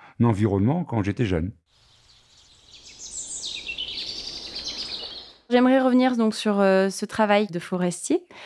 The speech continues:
Speaker 2: C'est donc à l'Office national des forêts. Peux-tu rapidement nous présenter cette structure ?
Speaker 1: Oui, donc c'est, bah, ce que je fais assez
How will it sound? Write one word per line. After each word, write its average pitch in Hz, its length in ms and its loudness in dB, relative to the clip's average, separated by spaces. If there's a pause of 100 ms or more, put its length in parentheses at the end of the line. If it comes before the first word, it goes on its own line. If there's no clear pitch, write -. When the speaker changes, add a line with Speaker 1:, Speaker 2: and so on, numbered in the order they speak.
(300)
Speaker 2:
C'est 254 180 2
donc 262 240 4
à 226 160 4
l'Office 247 400 0
national 233 480 4
des 220 80 4
forêts. 226 300 0
Peux-tu 277 260 0
rapidement 247 500 4
nous 240 140 4
présenter 208 500 0
cette 185 200 -6
structure ? - 580 -8 (720)
Speaker 1:
Oui, 185 240 0 (260)
donc 123 260 -2
c'est, 104 600 0
bah, 101 100 -8
ce - 100 -10
que 104 120 -4
je - 80 -6
fais 110 120 -4
assez 101 540 -2